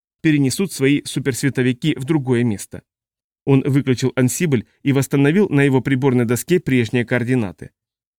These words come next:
Пробираясь к выходу по огромным чудовищным коридорам, он снова мысленно проверил обстановку на соседнем корабле.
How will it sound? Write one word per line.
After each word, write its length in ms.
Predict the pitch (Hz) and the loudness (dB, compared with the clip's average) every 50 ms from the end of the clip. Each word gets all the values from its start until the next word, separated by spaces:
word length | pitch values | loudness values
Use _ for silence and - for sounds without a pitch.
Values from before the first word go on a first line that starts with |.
| _ _ _ | _ _ _
Пробираясь 520 | - 127 131 120 131 127 127 120 113 - | -2 0 2 2 2 2 2 0 0 -2
к 80 | _ 143 | _ -2
выходу 360 | 139 147 - 135 120 123 107 | -2 0 -2 0 -2 -2 -2
по 140 | _ 131 127 | _ -2 -2
огромным 380 | 123 117 131 131 120 117 113 | 0 0 0 2 2 0 0
чудовищным 520 | 110 - 135 120 123 117 120 - - 127 117 | -2 -4 -2 -2 0 -2 -2 -4 -4 -4 -2
коридорам, 640 | 107 127 123 123 117 139 170 165 131 110 98 _ _ _ _ _ _ | 0 0 0 0 0 0 0 0 -2 -4 -4 _ _ _ _ _ _
он 140 | _ 131 127 | _ -2 -2
снова 360 | 123 - - 208 202 156 131 - | -2 0 2 2 2 2 0 0
мысленно 440 | - 139 139 165 160 - 135 123 117 | 2 2 2 2 2 0 0 0 0
проверил 420 | - 123 123 131 139 131 120 - _ | -2 -2 -2 0 0 0 0 -2 _
обстановку 640 | 123 113 - - 127 127 147 165 147 _ 131 - - | -10 -12 -6 -2 0 0 0 0 -2 _ -8 -6 -4
на 100 | 127 131 | -4 -2
соседнем 480 | - 156 139 - - 131 113 120 117 | -2 -2 -2 0 0 0 0 0 -2
корабле. 500 | 110 - 127 127 127 120 104 92 - - | -2 -2 -4 -4 -2 -4 -8 -10 -10 -14